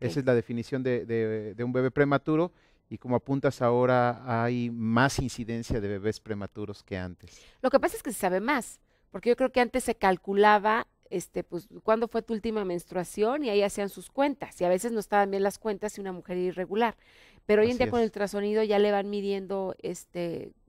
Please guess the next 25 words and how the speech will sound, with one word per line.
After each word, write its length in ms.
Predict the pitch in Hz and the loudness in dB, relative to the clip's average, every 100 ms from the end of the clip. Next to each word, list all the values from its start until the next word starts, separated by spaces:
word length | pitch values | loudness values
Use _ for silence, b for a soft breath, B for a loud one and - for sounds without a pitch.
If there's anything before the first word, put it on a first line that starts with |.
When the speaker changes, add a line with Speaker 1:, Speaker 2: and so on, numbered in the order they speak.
| _ | _
Speaker 2:
por 160 | - 175 | -10 -6
tamaño 840 | - 185 190 190 196 202 208 190 | -2 0 0 0 0 -2 -2 -4
y 160 | 175 160 | -4 -6
creo 180 | - 196 | -6 2
que 120 | 208 | 6
de 100 | 185 | 6
la 80 | 175 | 6
nariz 640 | 175 175 190 220 220 202 | 2 0 -2 -2 -4 0
y 40 | |
la 120 | 175 165 | 2 2
frente, 400 | - 185 196 196 | 2 0 0 -4
no 100 | 226 | -4
sé, 180 | 220 208 | 0 4
Speaker 1:
Hay 100 | 147 | 4
Speaker 2:
hacen 80 | 151 | 4
Speaker 1:
más 160 | 151 | 4
recursos 520 | 143 - 143 135 160 - | 2 2 0 -2 -4 0
para 240 | 135 107 | 4 6
Speaker 2:
Claro. 160 | 104 175 | 6 4
Speaker 1:
hacer 220 | 156 131 | 2 0
un 100 | 135 | 2
diagnóstico 680 | 131 113 123 123 - - 117 | 0 0 -4 -6 -10 -12 -12
con 180 | 117 107 | -10 -8
más 220 | 113 - | -8 -6
precisión, 640 | 127 - 135 143 127 131 | -10 -8 -10 -6 -6 -6